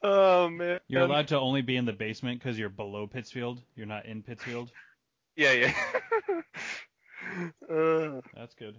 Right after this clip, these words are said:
Speaker 2: Uh, how's the gym doing?
Speaker 1: Doing good. We had, uh, some people from the gym met up at, uh, Stefan's house and played poker the other night.
Speaker 2: Oh, how did that go? So you don't
Speaker 1: Uh, I
Speaker 2: understand.
Speaker 1: wa-
Speaker 2: So you walking in, you had no idea how to play poker,
Speaker 1: I've
Speaker 2: right?
Speaker 1: never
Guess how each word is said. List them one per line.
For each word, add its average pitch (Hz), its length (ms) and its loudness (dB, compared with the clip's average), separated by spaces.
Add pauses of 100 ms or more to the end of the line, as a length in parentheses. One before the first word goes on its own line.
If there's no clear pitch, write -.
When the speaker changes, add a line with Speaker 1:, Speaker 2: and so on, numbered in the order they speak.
Speaker 2:
Uh, 120 160 -12
how's 131 160 -12
the 127 100 -12
gym 113 220 -8
doing? 110 320 -6 (1300)
Speaker 1:
Doing 185 260 4
good. 143 340 4
We 143 140 2
had, 135 220 4
uh, 113 380 4 (960)
some 139 360 0
people 135 380 -4
from 127 180 -6
the 120 80 -2
gym 117 380 -4
met 113 160 0
up 113 200 -2
at, 110 280 0
uh, 110 360 0
Stefan's 113 560 -4
house 117 300 -2
and 110 240 -8
played 110 260 -2
poker 110 380 -4
the 107 140 -4
other 101 160 -6
night. 104 240 -6 (340)
Speaker 2:
Oh, 190 400 0
how 127 140 -6
did 147 100 -8
that 139 180 -8
go? 104 280 -10 (1500)
So - 240 -6
you 151 160 2
don't 202 100 6
Speaker 1:
Uh, 135 40 8
I 131 120 8
Speaker 2:
understand. 117 280 6
Speaker 1:
wa- 135 140 6 (240)
Speaker 2:
So - 120 -4
you 156 140 -2
walking 175 320 4
in, 147 120 -2
you 131 140 0
had 135 200 0
no 127 180 0
idea 120 300 0
how 110 100 -2
to 107 60 -8
play 107 180 -8
poker, 104 340 -10
Speaker 1:
I've 160 140 4
Speaker 2:
right? 147 100 -4
Speaker 1:
never 147 260 2